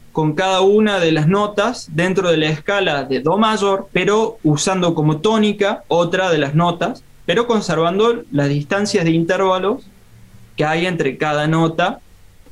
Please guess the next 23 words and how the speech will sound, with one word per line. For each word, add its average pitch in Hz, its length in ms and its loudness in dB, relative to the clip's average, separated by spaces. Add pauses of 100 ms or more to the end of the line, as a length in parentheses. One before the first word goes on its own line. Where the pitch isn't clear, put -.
(480)
que 131 80 -2
existe 151 360 -2
en 175 60 0
la 143 60 0
escala 147 260 -2
de 147 80 2
do 143 140 2
mayor. 131 340 -4 (480)
Entonces, 190 400 0
modal 208 460 0
significa 196 840 0 (200)
que 170 120 -2
usa 208 600 0 (600)
una 165 260 2
de 147 220 2
estas 165 320 -2
estructuras, 185 1000 0 (140)
eh, - 380 -6 (680)
melódicas 156 760 2
y, 135 240 -2
y 143 120 0
armónicas 196 880 -2
que, 139 340 -2